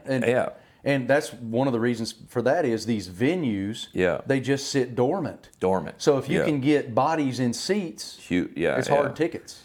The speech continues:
Speaker 2: And I think, and I think if anybody was, like, you know, my age or younger, and, like, 'cause I see people wearing merch and stuff. You see people wearing stuff, like, it's kind of coming back in a style way. You gotta get that person there.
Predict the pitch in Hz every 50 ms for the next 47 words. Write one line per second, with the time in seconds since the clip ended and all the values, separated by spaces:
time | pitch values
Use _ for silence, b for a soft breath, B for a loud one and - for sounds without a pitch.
0 | - - 90 95 98 85 87 - - 120 123 120 98 - 82 - - - 80 87
1 | 85 87 85 85 - - - - 113 117 113 98 92 92 - - - _ _ _
2 | _ _ _ _ _ _ _ _ _ _ _ _ _ 90 90 - 90 95 101 104
3 | 104 95 90 92 92 92 90 87 82 80 78 78 - - 76 76 73 69 - -
4 | - 80 82 78 78 78 78 78 80 78 78 78 80 78 80 73 73 73 78 78
5 | 78 76 78 78 78 78 76 69 69 73 69 - - 53 - - - 95 110 113
6 | 110 - - 147 151 - 135 107 98 98 92 95 92 95 95 87 82 85 90 92
7 | 90 - - - - 85 87 85 - - 87 90 90 92 87 - - 113 92 110
8 | 98 87 87 82 87 90 90 92 92 90 87 80 - - - - - - - -
9 | - 82 80 73 78 76 - - - - 85 82 78 65 64 62 - - b b
10 | b b b b b b b b - 104 98 95 80 95 92 87 - 87 85 82
11 | - - 92 87 85 80 80 67 85 87 117 110 104 82 78 95 120 127 - -
12 | 107 92 - - 107 101 - - 92 82 71 71 69 57 50 - -